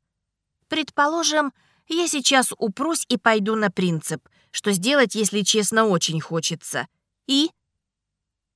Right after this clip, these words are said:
сначала я в красках представила, как собираю свидетелей в доказательство своей правоты.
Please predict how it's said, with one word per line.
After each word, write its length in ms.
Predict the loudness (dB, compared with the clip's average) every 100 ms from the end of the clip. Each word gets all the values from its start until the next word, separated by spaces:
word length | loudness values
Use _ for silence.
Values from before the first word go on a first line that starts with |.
| _
сначала 540 | -2 0 2 4 4
я 160 | 4 0
в 60 | 0
красках 440 | 0 0 -2 -2
представила, 760 | -2 -2 0 0 2 2 2 0 _ _
как 180 | -8 -4
собираю 460 | -2 0 2 2 0
свидетелей 720 | -2 -2 -2 -2 -2 -2 -2
в 40 |
доказательство 800 | -2 -2 -4 -4 -4 -4 -4 -4
своей 440 | -4 -4 -4 -6
правоты. 540 | -8 -6 -6 -8 -14